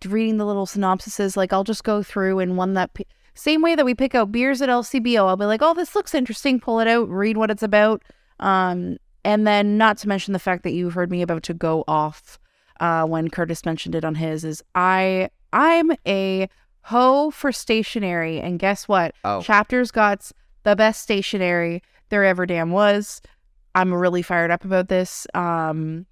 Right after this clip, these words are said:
Speaker 1: but yeah, no, I, I absolutely love it for all of those things. And, um, yeah, like, I've got a Kohl's in my mall that I love
Speaker 2: Yeah.
Speaker 1: for b-, that quick stationery, being able to peruse some books, but a good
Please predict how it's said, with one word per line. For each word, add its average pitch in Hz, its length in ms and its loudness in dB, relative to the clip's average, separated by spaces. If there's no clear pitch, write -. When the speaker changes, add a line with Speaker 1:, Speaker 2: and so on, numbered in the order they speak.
Speaker 1:
but 180 160 0
yeah, 175 180 2
no, 170 200 0
I, 175 260 0
I 175 180 0
absolutely 180 500 -2
love 170 220 -2
it 170 100 -2
for 165 280 -8
all 196 220 2
of 175 100 -4
those 175 220 -2
things. 170 400 -6
And, 180 360 -2
um, 175 720 -2
yeah, 214 320 2
like, 180 180 0
I've 175 140 -2
got 190 140 2
a 190 60 -2
Kohl's 190 220 -4
in 180 60 -4
my 180 100 -4
mall 220 180 0
that 220 100 0
I 180 80 0
love 180 260 0
Speaker 2:
Yeah. 113 100 -6
Speaker 1:
for 175 200 0
b-, 190 140 -8
that 180 200 0
quick 214 220 -4
stationery, 202 560 0
being 185 180 0
able 180 140 -4
to 202 80 -8
peruse 185 280 -6
some 190 140 -4
books, 180 260 -2
but 185 200 0
a 180 100 0
good 190 520 0